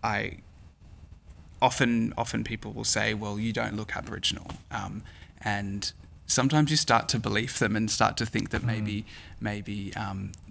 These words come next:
Speaker 1: they, they know something about you that you don't. Uh, and so I found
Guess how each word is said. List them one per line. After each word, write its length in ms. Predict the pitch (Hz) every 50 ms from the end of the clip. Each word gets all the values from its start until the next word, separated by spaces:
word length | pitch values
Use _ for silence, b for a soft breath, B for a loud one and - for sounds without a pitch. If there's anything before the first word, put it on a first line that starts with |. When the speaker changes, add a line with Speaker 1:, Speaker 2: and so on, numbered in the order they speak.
| - -
Speaker 1:
they, 340 | - 113 101 101 101 101 98
they 140 | - 110 107
know 140 | 107 113 113
something 300 | 113 - - 113 120 110
about 240 | 107 - 110 104 -
you 100 | - 110
that 140 | 107 107 -
you 80 | - -
don't. 460 | - - - - - - - - - - - -
Uh, 240 | 117 107 101 101 101
and 140 | - 107 107
so 180 | - - 117 107
I 100 | 98 113
found 400 | - - 117 110 110 107 107 -